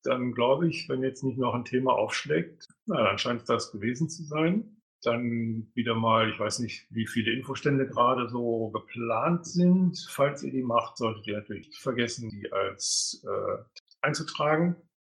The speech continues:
Die Links dazu stehen, äh, Pad und auch in Protokoll der Vergangenheit drin. Und dann würde ich, äh, ich sehe niemanden im Sprechenraum. Nein.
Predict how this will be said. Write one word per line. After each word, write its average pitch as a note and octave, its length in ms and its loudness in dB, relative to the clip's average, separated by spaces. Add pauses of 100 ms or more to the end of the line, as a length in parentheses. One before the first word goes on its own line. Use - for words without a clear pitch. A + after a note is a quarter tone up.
Die B2+ 180 2
Links A2+ 360 -2
dazu G#2+ 480 -4
stehen, A2 320 -6 (220)
äh, G2+ 260 -4
Pad D#3+ 260 4
und A#2+ 180 -6
auch G#2+ 200 -4
in G2+ 120 -12
Protokoll D3 640 6 (280)
der A#2+ 180 -2
Vergangenheit G#2+ 640 0 (100)
drin. G#2+ 360 -6 (180)
Und A2+ 600 -2 (560)
dann G#2 460 -2
würde B2 320 0
ich, A#2 220 -10
äh, A2+ 600 0
ich - 40 -12
sehe A2 240 -2
niemanden G#2+ 320 -6
im G2+ 80 -14
Sprechenraum. E3+ 1160 4
Nein. E3 400 -4